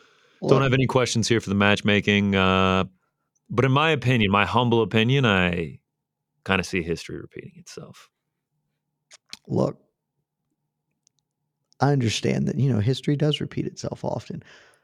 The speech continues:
Speaker 1: This is not the same fight. Couple of,
Speaker 2: Oh.
Speaker 1: couple of key differences in this fight here,
Speaker 2: Okay.
Speaker 1: Connor Burks.
Speaker 2: Yes, please,
Speaker 1: Uh,
Speaker 2: please.
Speaker 1: that I, let, I
Speaker 2: Fill
Speaker 1: don't know
Speaker 2: me
Speaker 1: if you, I don't know if you know this. That first fight was a
Speaker 2: Yeah.
Speaker 1: flyweight fight.
Speaker 2: Ah.
Speaker 1: Competed a hundred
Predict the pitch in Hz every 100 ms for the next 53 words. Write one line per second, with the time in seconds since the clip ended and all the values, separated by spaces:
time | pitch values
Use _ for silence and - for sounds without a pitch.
0 | _ _ _ - 196 190 147 - - -
1 | - - 123 127 220 _ _ _ _ _
2 | _ _ - 180 156 120 - 113 110 -
3 | - 165 143 123 135 175 143 - 107 131
4 | 90 - 98 101 104 - 95 131 196 -
5 | 147 - - 117 117 - - 117 104 110
6 | - - 113 113 113 139 - 131 - -
7 | 127 127 131 120 117 - 123 147 127 110
8 | 104 151 131 - - _ _ _ - 127
9 | - 131 208 - 110 110 247 _ _ _
10 | - 165 - 214 233 131 - - - _
11 | _ _ _ _ _ - 95 - - -
12 | - - - 160 - 185 151 139 160 151
13 | 147